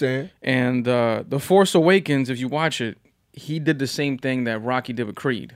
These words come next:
Speaker 2: that S-, Sly did with Creed, th-, th-,
Speaker 1: Right.
Speaker 2: those guys. They just did the, they did
Speaker 1: Right,
Speaker 2: the
Speaker 1: it was like an
Speaker 2: first one.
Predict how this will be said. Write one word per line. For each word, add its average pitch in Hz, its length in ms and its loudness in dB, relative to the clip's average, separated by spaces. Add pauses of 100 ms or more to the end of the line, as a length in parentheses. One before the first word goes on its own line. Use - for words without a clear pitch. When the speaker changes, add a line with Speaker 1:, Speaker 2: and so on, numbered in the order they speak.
Speaker 2:
that 117 140 -4
S-, 113 200 -10
Sly 127 280 0
did 117 120 -6
with 110 80 -8
Creed, 107 300 -6
th-, 110 120 -4
th-, 135 160 -2
Speaker 1:
Right. 104 60 -4
Speaker 2:
those 120 120 -2
guys. 101 220 -8
They 120 80 -4
just 127 140 -6
did 131 140 0
the, 131 100 0
they - 80 -10
did 143 100 2
Speaker 1:
Right, 185 80 10
Speaker 2:
the 180 40 12
Speaker 1:
it - 40 10
was 170 80 6
like 180 80 10
an 170 40 10
Speaker 2:
first 165 100 8
one. 190 80 10